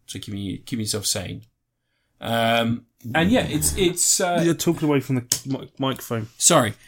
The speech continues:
Speaker 1: It's, uh, it's a really simple concept.
Speaker 2: Let's talk to the T V. I don't know.
Speaker 1: It's a really simple concept that's been done in games like Dead by Daylight and, and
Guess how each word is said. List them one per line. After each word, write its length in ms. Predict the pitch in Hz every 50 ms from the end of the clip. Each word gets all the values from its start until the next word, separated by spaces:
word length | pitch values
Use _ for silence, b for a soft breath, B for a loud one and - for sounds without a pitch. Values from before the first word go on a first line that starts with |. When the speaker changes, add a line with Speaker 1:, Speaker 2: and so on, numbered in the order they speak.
| b b
Speaker 1:
It's, 320 | - 165 185 170 - - -
uh, 180 | 202 190 190 180
it's 140 | 180 - -
a 60 | 165
really 340 | 156 156 180 180 180 180 165
simple 340 | - 190 175 160 170 165 -
concept. 440 | 160 160 160 156 143 - 160 175 190
Speaker 2:
Let's 160 | - - -
talk 120 | 156 143 -
to 100 | - 131
the 60 | 123
T 260 | - - 123 117 117
V. 100 | 117 120
I 40 | 123
don't 200 | - - - -
know. 60 | 160
Speaker 1:
It's 120 | - - 165
a 80 | 160
really 320 | 143 147 165 180 170 165 156
simple 280 | - - 160 147 143
concept 500 | - 160 156 147 143 - 165 156 - -
that's 160 | 139 131 127
been 220 | - - 135 127 123
done 180 | 135 135 131
in 80 | 127 120
games 260 | 123 120 120 117 117
like 140 | 117 98 104
Dead 220 | 123 120 113 107
by 160 | 113 107 107 104
Daylight 720 | 110 113 120 120 117 113 110 113 113 113 110 107 101 90
and, 440 | 101 101 104 104 101 101 101 98 - -
and 400 | 104 101 101 101 98 113 -